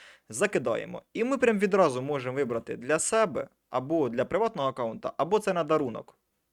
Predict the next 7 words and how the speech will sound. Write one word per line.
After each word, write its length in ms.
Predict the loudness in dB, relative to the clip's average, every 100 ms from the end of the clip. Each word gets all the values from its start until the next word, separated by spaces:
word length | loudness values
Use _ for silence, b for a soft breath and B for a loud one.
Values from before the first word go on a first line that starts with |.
| _
Неважливо, 560 | -6 -2 -2 -4 -10 -14 _ B B B
а, 160 | -6 2
де 100 | 4
ви 120 | 4
виберете. 460 | 2 -2 -4 0
Або 220 | 0 0 -2
тут, 340 | -2 -4